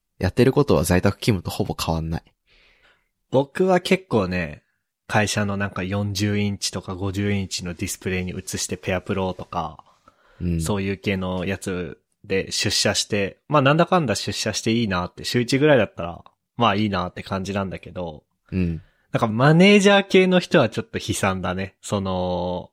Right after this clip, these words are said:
Speaker 2: やっぱミーティングが多くて、定例系なのか、何のミーティングしてんのかよく知らないけど、まあ、センシティブな話題も多いから、その何？
Speaker 1: 予算とか？
Speaker 2: 電話ボックスみたいなのがオフィスにいくつか置いてあってさ、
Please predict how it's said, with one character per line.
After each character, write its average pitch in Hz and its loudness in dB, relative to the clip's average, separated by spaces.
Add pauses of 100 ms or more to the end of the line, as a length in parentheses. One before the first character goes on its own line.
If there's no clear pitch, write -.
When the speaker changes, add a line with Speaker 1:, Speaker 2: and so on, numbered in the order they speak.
(200)
Speaker 2:
や 135 0
っ - -6
ぱ 127 4
ミ 120 2
ー - -16
テ - 4
ィ 139 6
ン - 2
グ 139 4
が 131 6
多 123 4
く - -18
て、 90 -4 (640)
定 147 4
例 156 6
系 147 4
な 143 0
の 127 0
か、 95 -4
何 190 2
の 131 4
ミ 117 0
ー - -8
テ 123 0
ィ - 0
ン - 0
グ 117 0
し - 0
て 135 2
ん 123 0
の 117 0
か 104 -2
よ 110 0
く - -10
知 110 -2
ら 104 0
な 107 -2
い 107 -4
け 90 -8
ど、 87 -8 (440)
ま 143 2
あ、 - 4
セ 180 6
ン 185 8
シ - 2
テ 135 6
ィ 110 2
ブ 104 0
な 92 -2 (340)
話 110 2
題 110 2
も 107 0
多 120 4
い 113 2
か 98 -4
ら、 90 -2
そ - -6
の 95 -4
何？ 95 -4 (100)
Speaker 1:
予 87 -4
算 90 0
と - -4
か？ 101 -4 (200)
Speaker 2:
電 127 2
話 143 4
ボ 151 2
ッ 151 -4
ク - -6
ス 135 4
み 107 -2
た 117 2
い 117 4
な 104 -2
の 101 -6
が 98 -4
オ 110 -2
フ 104 -6
ィ - -6
ス 110 -2
に 95 -4
い 104 -10
く - -2
つ - -6
か 104 -4
置 98 -2
い - 0
て - -2
あ 113 4
っ - -12
て - -10
さ、 87 -6